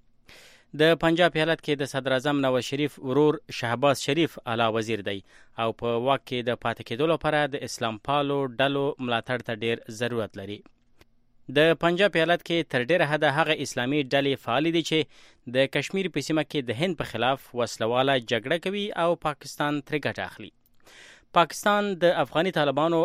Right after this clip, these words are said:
او هغو اسلامي ډلو سره ښه راشه درشه لري چې په کشمیر کې جګړه کوي. خو د پاکستاني طالبانو په خلاف چې غواړي د پاکستان حکومت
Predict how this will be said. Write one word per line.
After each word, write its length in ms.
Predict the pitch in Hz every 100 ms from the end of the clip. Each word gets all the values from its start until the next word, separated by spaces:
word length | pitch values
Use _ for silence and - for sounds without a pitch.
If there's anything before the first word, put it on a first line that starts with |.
| 156
او 60 | 143 135
هغو 240 | 196 170 147
اسلامي 320 | - 135 156 147
ډلو 160 | 143 131
سره 120 | 123 117
ښه 340 | - 165 156 139
راشه 280 | 131 - 113
درشه 240 | 160 160 170
لري 180 | 170 165
چې 340 | 151 147 147 -
په 160 | 123 -
کشمیر 340 | 113 156 165 131
کې 120 | 110
جګړه 240 | 113 120 -
کوي. 160 | 98 98 _ - - - - -
خو 100 | 151 160 156
د 100 | 147
پاکستاني 340 | 147 - 185 175
طالبانو 400 | 165 151 160 156
په 120 | 131 143
خلاف 260 | 151 151
چې 200 | - 135 120
غواړي 420 | 147 151 147 139
د 160 | 135 120
پاکستان 400 | 123 - 160 135
حکومت 400 | 110 117 120 139